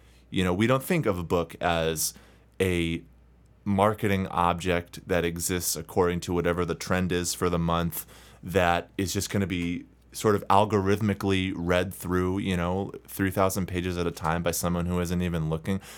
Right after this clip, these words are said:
Like, that's not what we want a book to be. And I think, like, it sort of gets at that idea, you know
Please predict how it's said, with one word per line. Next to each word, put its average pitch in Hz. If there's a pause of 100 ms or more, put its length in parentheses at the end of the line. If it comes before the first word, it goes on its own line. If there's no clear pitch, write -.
(160)
Like, 120
that's 151
not 170
what 151
we 127
want 110
a 98
book 101
to -
be. 92
And 78
I 82
think, 120
like, 131 (120)
it 101
sort 120
of 92
gets 98
at 90
that 87
idea, 82 (640)
you 101
know 92